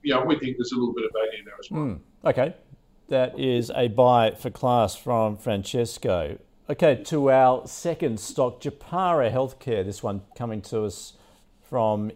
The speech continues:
Speaker 2: Isabel. In fact, uh, it's the aged care operator,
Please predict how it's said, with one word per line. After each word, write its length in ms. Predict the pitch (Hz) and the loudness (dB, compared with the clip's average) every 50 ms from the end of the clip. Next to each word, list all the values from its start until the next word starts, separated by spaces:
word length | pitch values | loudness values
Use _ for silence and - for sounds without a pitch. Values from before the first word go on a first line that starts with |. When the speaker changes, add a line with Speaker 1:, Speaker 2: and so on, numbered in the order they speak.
| _ - | _ -8
Speaker 2:
Isabel. 540 | - 123 117 135 123 92 95 107 101 104 117 | -8 -6 -4 -4 -6 -2 2 2 2 2 2
In 80 | 123 | 0
fact, 400 | 120 - 156 139 127 120 - - | -2 2 4 4 4 4 2 -2
uh, 160 | 151 131 131 - 147 | 0 2 2 2 0
it's 180 | 151 147 151 | -2 -2 0
the 140 | - 156 156 | 2 4 6
aged 300 | 175 226 247 185 - - | 6 6 6 2 0 -6
care 300 | - - 143 143 143 131 | 0 2 6 8 8 10
operator, 600 | 117 107 - - 113 98 90 82 82 95 127 165 | 8 6 6 4 4 4 4 4 2 0 -2 -2